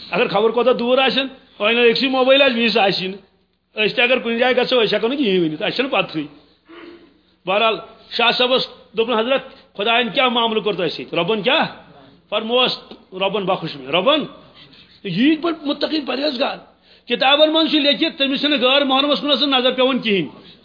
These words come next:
اَکہِ دۄہ چھُ وُمبرِ منٛز الگٲب پیٚمٕژ۔ سۄ کِتھ کٲٹھۍ؟ تِہُنٛد گرٕ ٲس آمٕژ حضرت قاری طیب صٲب علیہ رحمہ۔ تِم ٲسۍ شاگرد ال-، علامہ سٕنٛدۍ۔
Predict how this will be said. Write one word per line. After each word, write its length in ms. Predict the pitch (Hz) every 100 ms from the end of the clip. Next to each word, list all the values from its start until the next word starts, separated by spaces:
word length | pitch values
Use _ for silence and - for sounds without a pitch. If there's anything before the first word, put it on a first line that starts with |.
| _ _ _ _ _ - - - -
اَکہِ 240 | 240 254
دۄہ 120 | 302
چھُ 120 | 254
وُمبرِ 200 | 262 269
منٛز 200 | 285 302 285 -
الگٲب 380 | 226 262 285 277
پیٚمٕژ۔ 240 | 247 180
سۄ 160 | - 214
کِتھ 220 | 214 170
کٲٹھۍ؟ 360 | 269 262 - - _ _ _ _ -
تِہُنٛد 360 | 254 277 269
گرٕ 300 | 240 262 269
ٲس 120 | 277 240
آمٕژ 260 | 254 277 277 -
حضرت 340 | 190 262 -
قاری 260 | 233 240 269
طیب 340 | - 240 262
صٲب 300 | 180 240 190 -
علیہ 240 | 160 208 208
رحمہ۔ 240 | 175 156 113 - _ - 175 156 113 - _ _ _ _
تِم 160 | 180
ٲسۍ 120 | 226 -
شاگرد 440 | 202 208 269 185
ال-، 200 | 214 214
علامہ 340 | 202 202 190
سٕنٛدۍ۔ 240 | 156 131